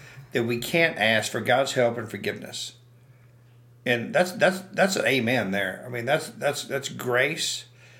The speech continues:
and that's His mercy. Because as long as we're breathing,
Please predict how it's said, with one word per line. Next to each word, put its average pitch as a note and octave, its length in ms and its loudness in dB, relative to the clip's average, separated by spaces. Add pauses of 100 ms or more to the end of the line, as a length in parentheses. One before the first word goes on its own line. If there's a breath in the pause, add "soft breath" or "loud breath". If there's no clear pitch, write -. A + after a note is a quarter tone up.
(200 soft breath)
and B2+ 120 0
that's A#2+ 180 2
His G#2+ 160 0
mercy. A2+ 720 -2 (840 soft breath)
Because C3 320 2
as G#2 160 -2
long E3+ 260 4
as F#3 120 4
we're F#3 100 4
breathing, D#3+ 540 0